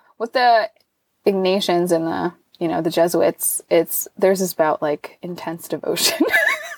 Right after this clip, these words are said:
It's, it's, it's next level. Um, <laughs> um, but, you know, they, they have, like, this, their very own level of Ign-,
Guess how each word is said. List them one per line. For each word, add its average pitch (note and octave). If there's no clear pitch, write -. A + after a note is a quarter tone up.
It's, -
it's, -
it's -
next A#3+
level. G3
Um, D4
<laughs> -
um, G#3
but, A3+
you A#3+
know, G3
they, G#3
they A3
have, A3
like, G#3
this, G3+
their F#3+
very A3
own G3
level F3
of F3
Ign-, E3